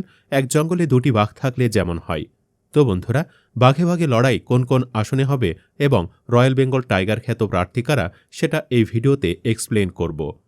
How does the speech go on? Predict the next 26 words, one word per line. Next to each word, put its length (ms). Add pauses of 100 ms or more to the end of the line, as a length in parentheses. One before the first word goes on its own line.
(300)
তো 60
চলুন, 380 (100)
আর 160
কথা 260
না 120
বাড়িয়ে 340 (240)
ভিডিওটি 420
শুরু 240
করি। 260 (380)
তবে 200
বন্ধুরা, 460 (240)
ভিডিওটি 340
শুরু 240
করার 220
পূর্বে 420
অনুরোধ 380
রইল, 280 (320)
ভিডিওটিতে 440
একটি 160
লাইক 300
দিয়ে 180 (200)
শুরু 240
থেকে 240
শেষ 240
পর্যন্ত 440
দেখবেন। 480